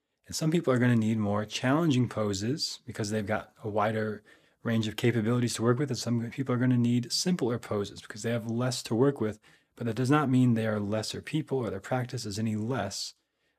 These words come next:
But we can adapt our teaching and see, like, "Okay, well, this person is just struggling with this pose." We're trying to teach, uh, s-, like, bound angle pose, and their knees are way up. You know, they're not able to lower their knees. So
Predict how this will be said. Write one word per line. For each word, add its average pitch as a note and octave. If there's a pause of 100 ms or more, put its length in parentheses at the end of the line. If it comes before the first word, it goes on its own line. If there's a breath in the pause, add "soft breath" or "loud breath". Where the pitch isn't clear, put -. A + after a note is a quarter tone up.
(140)
But G#2+
we A2
can A2+
adapt A2+
our G#2
teaching - (320)
and G#2+
see, D3
like, A2+
"Okay, B2+
well, A#2
this D3
person C#3+
is A2
just B2
struggling C3
with A2+
this G#2+
pose." F#2
We're G2+
trying B2
to A2
teach, -
uh, G2+
s-, - (440 soft breath)
like, G#2
bound A#2
angle A#2+
pose, G2+
and G#2+
their G2+
knees B2
are G2
way A#2
up. - (280)
You G#2+
know, G#2+
they're G#2
not A2
able G#2+
to -
lower G2+
their A2
knees. B2+ (800)
So G#2